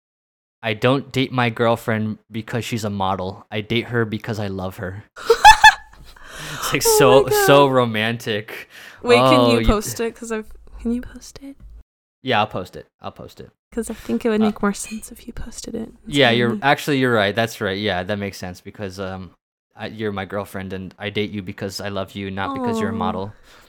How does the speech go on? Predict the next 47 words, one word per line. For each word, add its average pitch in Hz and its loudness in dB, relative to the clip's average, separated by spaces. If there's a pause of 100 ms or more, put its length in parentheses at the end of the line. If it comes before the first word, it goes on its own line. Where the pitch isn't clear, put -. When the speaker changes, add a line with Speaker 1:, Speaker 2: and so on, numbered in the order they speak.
(260)
Speaker 2:
Thank 190 -4
you. 175 -2
Speaker 1:
So - -2
Speaker 2:
I'm 202 2
not 196 6
a 180 -2
model, 160 2
so 156 -4 (340)
Speaker 1:
See, - 0
Speaker 2:
there 196 4
we 165 -6
go. 165 -4
Speaker 1:
see, 160 2
John 156 2
Mayer 151 2
and 139 4
Adam 135 4
Levine, 127 0
this 131 -4
is 123 -4 (240)
how - -4
Speaker 2:
This - 2
Speaker 1:
you 403 4
Speaker 2:
is - 4
Speaker 1:
do 226 -2
Speaker 2:
real 220 6
Speaker 1:
it. 190 4
Speaker 2:
love, 175 0
guys. 170 -6
This - -18
is 175 -16
Speaker 1:
This - -8
is, - -8
Speaker 2:
true. 139 -6
Speaker 1:
this 139 -4
is 117 -6
real 123 4
love. 107 4
This 120 -4
Speaker 2:
This 127 -6
Speaker 1:
is - -8
how 127 -4
Speaker 2:
is 123 -2
Speaker 1:
you 113 -2
do 107 -2
Speaker 2:
real. 101 -2
Speaker 1:
it. 175 -12